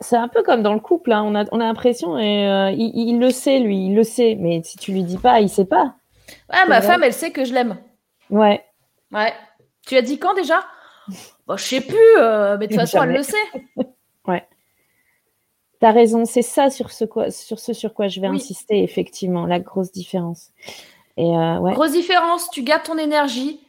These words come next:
Speaker 2: et tu fais le deuil des gens qui, de toute façon, n'achèteront pas ton produit,
Speaker 1: Oui.
Speaker 2: n'achèteront jamais rien.
Speaker 1: Mm. Ouais, ouais, ouais.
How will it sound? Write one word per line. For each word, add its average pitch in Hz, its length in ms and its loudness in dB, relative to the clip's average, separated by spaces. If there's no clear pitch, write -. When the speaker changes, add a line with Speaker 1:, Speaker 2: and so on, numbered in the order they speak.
Speaker 2:
et 208 120 -8
tu - 100 -16
fais 302 140 -4
le 269 140 2
deuil 294 560 0
des 269 140 2
gens 294 200 0
qui, 294 120 -10
de 240 100 -6
toute 247 180 -14
façon, 262 260 -4
n'achèteront 247 440 -6
pas 269 160 -2
ton 269 140 -6
produit, 254 300 2
Speaker 1:
Oui. 247 60 6
Speaker 2:
n'achèteront 214 400 -2
jamais 240 280 0
rien. 220 340 -4
Speaker 1:
Mm. 202 400 -4
Ouais, 214 300 2
ouais, 185 140 2
ouais. 185 180 -4